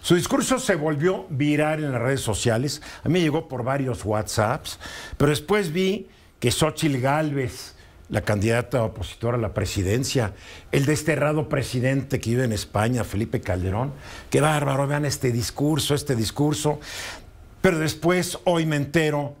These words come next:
que el presidente de la mañanera, pues, se fue contra ella, que Claudia Sheinbaum, la candidata oficialista a la presidencia, también se fue contra ella.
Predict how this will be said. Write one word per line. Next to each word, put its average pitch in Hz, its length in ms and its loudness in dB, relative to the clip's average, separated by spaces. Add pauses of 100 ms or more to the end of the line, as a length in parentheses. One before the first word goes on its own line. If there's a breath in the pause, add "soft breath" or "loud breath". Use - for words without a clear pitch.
que 135 80 0
el 131 100 2
presidente 135 540 -2
de 139 40 2
la 123 100 0
mañanera, 110 580 0
pues, 92 160 -2
se 80 80 -4
fue 92 180 -2
contra 92 460 0
ella, 123 500 2 (460 loud breath)
que 117 240 2
Claudia 123 400 2
Sheinbaum, 139 560 2
la 98 160 0
candidata 101 480 0
oficialista 95 500 -2
a 90 40 -4
la 90 60 -6
presidencia, 87 520 -4
también 85 320 -4
se 87 120 0
fue 95 200 0
contra - 440 2
ella. 302 220 0